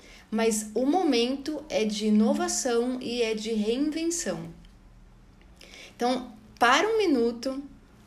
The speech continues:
vê os exemplos que tão aí, dá uma olhada no que de ruim e de bom tá acontecendo, separa o joio do trigo, vê o que te interessa, o que faz bem pra você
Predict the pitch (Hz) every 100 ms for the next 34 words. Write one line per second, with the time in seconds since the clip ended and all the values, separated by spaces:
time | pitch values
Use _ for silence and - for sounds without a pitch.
0 | - - - - 196 190 220 269 392 392
1 | 349 349 339 285 - 277 247 226 202 190
2 | 202 214 214 - - - 190 214 254 330
3 | 370 339 302 269 254 254 - 226 214 196
4 | - - - - 196 262 220 233 311 453
5 | 349 262 247 254 247 226 220 214 208 202
6 | 208 226 233 - - - - - - 254
7 | 214 226 277 370 392 302 311 285 262 -
8 | 214 214 214 226 196 226 285 359 349 -
9 | 320 285 247 220 233 - 254 226 233 214
10 | 226 220 214 190 170 202 262 285 254 214
11 | 214 208 202 196